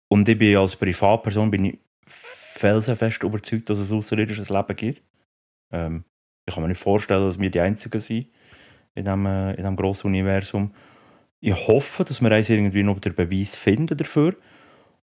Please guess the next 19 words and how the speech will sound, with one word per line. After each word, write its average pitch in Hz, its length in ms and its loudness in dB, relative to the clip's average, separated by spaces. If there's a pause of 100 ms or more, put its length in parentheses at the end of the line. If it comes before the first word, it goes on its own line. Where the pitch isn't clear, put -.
(680)
Aber 95 220 2
ob - 220 -2
die 101 60 0
Menschheit 156 580 6
damit 135 280 4
kann 110 200 -2 (100)
umgehen, 139 680 4
vor - 180 -2
allem 107 180 4
eben 104 200 2
gerade 101 400 -2
mit 95 260 -6
diesen 95 160 2
religiösen 98 840 0
Themen, 85 680 2 (1080)
pff, - 80 -12 (560)
schwer 76 380 -4
zu - 80 -16
sagen. 80 280 -12